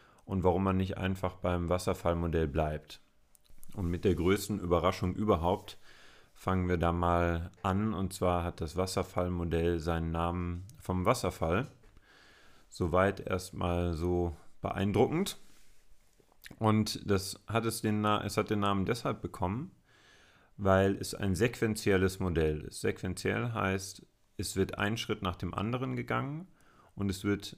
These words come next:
sozusagen in dieselbe Richtung gegangen. Also wenn man sich das Wasser mal vorstellt, wie das so eine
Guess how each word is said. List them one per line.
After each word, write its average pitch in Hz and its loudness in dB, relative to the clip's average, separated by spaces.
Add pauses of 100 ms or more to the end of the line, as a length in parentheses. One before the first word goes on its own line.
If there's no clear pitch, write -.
sozusagen 98 0
in 98 -2
dieselbe 98 4
Richtung 98 0
gegangen. 80 0
Also 85 -6
wenn 90 -4
man 87 -2
sich 85 -6
das - -10
Wasser 98 0
mal 90 0
vorstellt, 104 -2
wie 92 -10
das 92 -4
so 90 -4
eine 87 -2